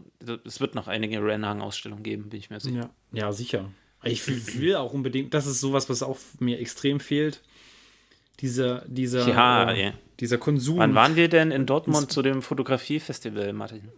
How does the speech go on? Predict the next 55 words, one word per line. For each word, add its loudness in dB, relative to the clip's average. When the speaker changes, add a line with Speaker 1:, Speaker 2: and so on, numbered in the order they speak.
Speaker 2:
Mm, 2
letztes -2
Jahr 2
im -4
Juni 2
war -4
das, -4
glaub -2
ich. -10
Oder 2
war's 0
schon 4
Speaker 1:
Da 2
war 8
ja -
Speaker 2:
vorletztes 0
Jahr 0
im -2
Juni? -2
War 0
das 0
schon 2
zu -2
Corona 0
oder, 0
oder 0
nicht 2
Speaker 1:
Das 0
Speaker 2:
Corona? -2
Speaker 1:
war 2
vor -6
Corona -10
auf -12
alle -12
Fälle. -16
Es -16
war 2
Speaker 2:
Dann 0
Speaker 1:
nicht 0
Speaker 2:
war's, -2
ist -4
Speaker 1:
letztes 0
Speaker 2:
ja 2
Speaker 1:
Jahr. 0
Speaker 2:
schon -4
zwei, 0
zwei -2
Jahre -2
her. -8
Krass. -4
Speaker 1:
Das -20
ist -20
krass, -10
ne? -12
Speaker 2:
Hm. -2